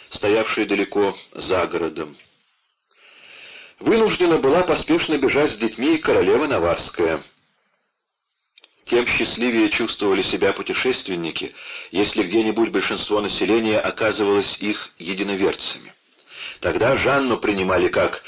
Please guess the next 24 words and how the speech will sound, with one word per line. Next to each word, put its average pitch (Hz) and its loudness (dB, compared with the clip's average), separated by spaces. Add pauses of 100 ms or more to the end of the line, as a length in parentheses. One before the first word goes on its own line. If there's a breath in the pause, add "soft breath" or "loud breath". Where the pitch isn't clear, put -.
(240 loud breath)
провозвестницу 87 0
истинной 80 -4
религии, 123 -2 (540 loud breath)
ее 76 -2
ждали, 117 0 (560 loud breath)
молва 104 2
опережала 101 2
ее 92 4
приезд, 92 0 (420 loud breath)
все 147 0
хотели 127 2
поглядеть 101 0
на 95 -4
ее 85 2
детей, 139 0 (760 loud breath)
и, 98 -4
подняв 117 2
их 107 0
на 92 2
руках, 151 0 (440 loud breath)
она 92 0
показывала 123 2
их 110 0
народу. 92 0